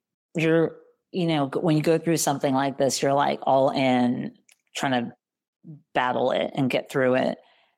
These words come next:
But there are other people and they, they see you differently, like, and you might not ever get that chance to see how other people see you. And so, um, and when I say see you, see you, like, in our case, in person, or even if it's a Zoom,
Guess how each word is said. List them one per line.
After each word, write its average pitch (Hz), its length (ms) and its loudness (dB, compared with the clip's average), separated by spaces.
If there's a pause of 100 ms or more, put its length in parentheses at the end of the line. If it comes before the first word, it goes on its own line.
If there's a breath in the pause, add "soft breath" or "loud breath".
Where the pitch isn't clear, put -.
(140)
But 160 240 -2
there 151 220 2
are - 40 -4
other 143 200 0
people 135 380 0
and 139 180 0
they, 143 300 0 (100)
they 160 160 2
see 175 240 0
you 156 100 2
differently, 135 680 -2
like, 131 340 -4
and 139 180 0
you 170 240 2
might 165 200 2
not 147 120 0
ever 139 200 0
get 135 160 -2
that 131 140 0
chance - 300 -4
to 131 80 -2
see 131 300 -2
how 131 180 -2
other 135 220 -2
people 139 280 -2
see 131 240 -2
you. 190 320 2 (520 soft breath)
And 156 200 2
so, 139 420 2
um, 131 420 -2
and 196 100 -2
when 175 80 2
I 165 40 2
say 160 160 0
see 202 220 0
you, 160 180 2
see 156 280 0
you, 143 200 2
like, 135 180 -2
in 139 100 -2
our 160 140 -2
case, 147 320 -2
in 135 120 -2
person, 147 640 0
or 143 160 -2
even 156 220 0
if 139 140 -2
it's - 160 -6
a 131 60 -2
Zoom, 143 580 0